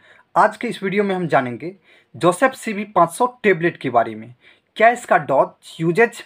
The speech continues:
mechanism of action, precautions and side effect। आपसे रिक्वेस्ट है यह वीडियो एंड तक जरूर देखें और अगर आपको वीडियो अच्छा लगे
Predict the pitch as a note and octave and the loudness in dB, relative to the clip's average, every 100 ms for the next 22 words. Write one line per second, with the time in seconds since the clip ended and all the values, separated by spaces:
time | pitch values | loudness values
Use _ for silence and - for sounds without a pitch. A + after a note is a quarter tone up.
0 | D3+ F3+ G3+ A3 G#3 G3 - D3 - A#3 | -2 0 0 -2 2 0 0 -4 0 -2
1 | A#3 _ _ _ _ - F#3 G#3 - C4+ | -2 _ _ _ _ -4 2 2 2 2
2 | - - - G#3+ A3 - F#3 E3 - E3+ | -2 -6 -4 -2 0 0 0 0 -2 -4
3 | - - _ _ _ - F3+ - B3+ G3+ | -4 -20 _ _ _ 0 0 0 -2 0
4 | - A3 - C4+ B3 G3+ F3+ G3 A3+ G#3+ | 0 0 -2 -2 2 2 2 2 0 2
5 | G3+ G#3 A#3 E3+ F3 F#3+ G#3 A3 - A#3 | 0 0 -4 0 2 2 0 -6 -4 -6
6 | B3 _ - _ - G3 G#3 G#3+ B3+ G#3+ | -8 _ -20 _ 0 2 4 4 4 2
7 | A3+ F#3 F#3+ A3+ G#3 - F3 B2+ D#3+ | 0 -4 0 0 0 0 0 0 -10